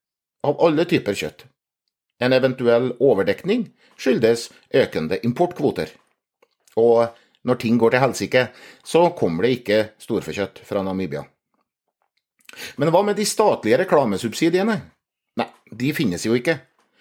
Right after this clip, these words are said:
Det er norske bønder som betaler for matprat, slik de også betaler for opplysningskontorene,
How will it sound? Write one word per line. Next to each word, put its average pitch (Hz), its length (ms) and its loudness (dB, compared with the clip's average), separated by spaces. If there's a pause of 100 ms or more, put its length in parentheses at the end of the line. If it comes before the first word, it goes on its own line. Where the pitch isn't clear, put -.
(160)
Det 139 140 0
er 170 100 0
norske 135 300 0
bønder 139 400 2 (240)
som 233 160 0
betaler 131 500 4
for 156 160 0
matprat, 113 680 0 (180)
slik - 220 -4
de 160 100 2
også 147 240 0
betaler 104 360 0
for 135 120 0
opplysningskontorene, 95 1080 -6